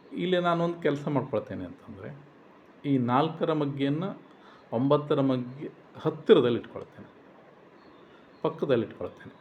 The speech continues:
ನೋಡಿ, ಹೀಗೆ ಇಟ್ಕೊಂಡಿರ್ತೇನೆ. ಹೀಗೆ ಇಟ್ಕೊಂಡಿರುವಾಗ ಅಲ್ಲಿ ಮಧ್ಯದಲ್ಲಿ ನಮಗೊಂದು ಸಮಾಂತರ ಚತುರ್ಭುಜ ಕಾಣಿಸ್ತಾ ಇದೆ. ಅಂದ್ರೆ ಆ ಸಮಾಂತರ ಚತುರ್ಭುಜದಲ್ಲಿರುವಂತಹ ಅಂಕಿಗಳನ್ನು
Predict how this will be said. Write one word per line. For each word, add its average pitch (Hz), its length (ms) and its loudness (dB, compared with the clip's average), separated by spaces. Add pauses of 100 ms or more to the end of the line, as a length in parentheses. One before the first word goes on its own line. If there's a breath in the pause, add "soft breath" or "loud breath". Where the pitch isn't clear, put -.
ನೋಡಿ, - 220 -12
ಹೀಗೆ 135 200 2
ಇಟ್ಕೊಂಡಿರ್ತೇನೆ. - 340 -20 (380)
ಹೀಗೆ 185 220 4
ಇಟ್ಕೊಂಡಿರುವಾಗ 131 640 0 (560 loud breath)
ಅಲ್ಲಿ 156 160 6 (120)
ಮಧ್ಯದಲ್ಲಿ 165 540 6
ನಮಗೊಂದು 143 320 -2 (160)
ಸಮಾಂತರ 156 480 2 (100)
ಚತುರ್ಭುಜ 104 500 -6
ಕಾಣಿಸ್ತಾ - 400 -10
ಇದೆ. 85 100 -12 (320)
ಅಂದ್ರೆ 127 180 -4 (360)
ಆ - 20 4 (160)
ಸಮಾಂತರ 156 480 0 (120)
ಚತುರ್ಭುಜದಲ್ಲಿರುವಂತಹ 131 1200 -2 (840 loud breath)
ಅಂಕಿಗಳನ್ನು 117 540 -2